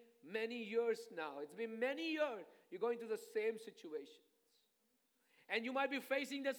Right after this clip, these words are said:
same hurt over and over years. Try, I, couple of years ago, I, I, I I, I met a couple who were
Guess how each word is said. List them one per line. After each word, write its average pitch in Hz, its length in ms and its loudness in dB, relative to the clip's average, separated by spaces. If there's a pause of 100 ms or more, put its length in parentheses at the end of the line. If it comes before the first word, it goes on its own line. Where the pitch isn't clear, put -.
(120)
same 302 460 -2
hurt 285 240 2 (100)
over 330 300 -2
and 311 160 -6
over 302 180 -8
years. 190 240 -12 (460)
Try, 220 100 -6 (420)
I, 180 140 4 (340)
couple 196 240 0
of 180 140 -4
years 202 320 2
ago, 180 320 -4
I, 165 140 -2 (200)
I, 151 140 -2 (140)
I 143 160 -2 (360)
I, 135 240 -6
I 127 80 -10
met 156 480 -8
a 156 120 -10 (120)
couple 156 480 -8
who 139 160 -8
were 139 240 -8